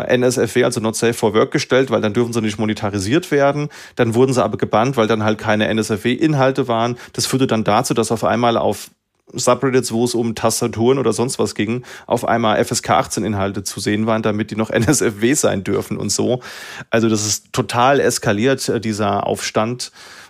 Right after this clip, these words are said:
Und so geht man halt nicht mit den Leuten um, weil machen wir uns nichts vor. Warum ist Reddit, Twitter und wie sie alle heißen so, so groß? Naja, weil die Leute, die, die darauf sind,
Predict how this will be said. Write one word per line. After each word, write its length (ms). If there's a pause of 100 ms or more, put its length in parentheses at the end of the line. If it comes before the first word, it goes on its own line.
(100)
Und 380
so 460
geht 220
man 80
halt 140
nicht 120
mit 80
den 80
Leuten 220
um, 120
weil 120
machen 220
wir 40
uns 180
nichts 160
vor. 280
Warum 280
ist 280
Reddit, 420
Twitter 320
und 160
wie 100
sie 140
alle 180
heißen 340
so, 340
so 160
groß? 480 (300)
Naja, 200
weil 140
die 140
Leute, 360
die, 140
die 140
darauf 300
sind, 460